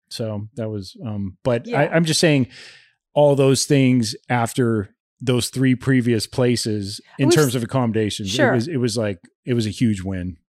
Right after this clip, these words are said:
Speaker 2: I agree with you on those three for sure. My order is different though.
Speaker 1: Yeah.
Speaker 2: Um, I mean, I didn't like the Airbnb we stayed in, in West Seattle. I didn't care for the Airbnb in Kentucky. I didn't care for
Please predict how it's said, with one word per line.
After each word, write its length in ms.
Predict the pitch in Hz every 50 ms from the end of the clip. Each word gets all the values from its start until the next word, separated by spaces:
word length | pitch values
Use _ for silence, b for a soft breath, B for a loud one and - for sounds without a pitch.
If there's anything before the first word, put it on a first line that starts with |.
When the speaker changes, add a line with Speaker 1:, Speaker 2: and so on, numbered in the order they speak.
| _ _ _
Speaker 2:
I 120 | 262 339 415
agree 200 | 392 - 269 254
with 180 | 247 254 240 -
you 100 | 254 254
on 140 | 240 233 220
those 200 | 214 208 220 -
three 160 | - 233 220
for 140 | 202 - 220
sure. 240 | 214 - - 240 208
My 160 | 202 214 202 -
order 280 | 214 208 202 208 202
is 100 | 190 180
different 400 | - 202 196 - - 180 170 175
though. 200 | - 160 127 - b b b b b
Speaker 1:
Yeah. 120 | 220 214
Speaker 2:
Um, 140 | 208 208 202 -
I 80 | 226
mean, 240 | 233 233 226 214 - - -
I 120 | 196 208
didn't 220 | 214 233 220 233 233
like 300 | 226 220 220 214 _ _
the 80 | - 196
Airbnb 520 | 170 196 196 196 208 196 196 196 196 190
we 100 | 190 196
stayed 240 | 190 - - 185 180
in, 100 | 185 185
in 60 | 190 190
West 200 | 180 175 - -
Seattle. 480 | - 220 180 160 151 160 175 196 220 b b b b _ -
I 100 | 196 185
didn't 240 | 185 190 185 196 208
care 280 | - - 226 202 196
for 100 | 190 -
the 80 | 190 160
Airbnb 420 | 180 180 185 196 190 196 196 185
in 180 | 190 180 185 190
Kentucky. 580 | - 226 208 - 190 156 - - 180 180 208 b b b b b _
I 240 | 185 190 190 180 180
didn't 500 | 180 180 - 185 180 190 190 185 135 175
care 480 | - - - 202 190 185 185 185 185 180
for 680 | - - - - 190 180 180 180 180 180 180 180 180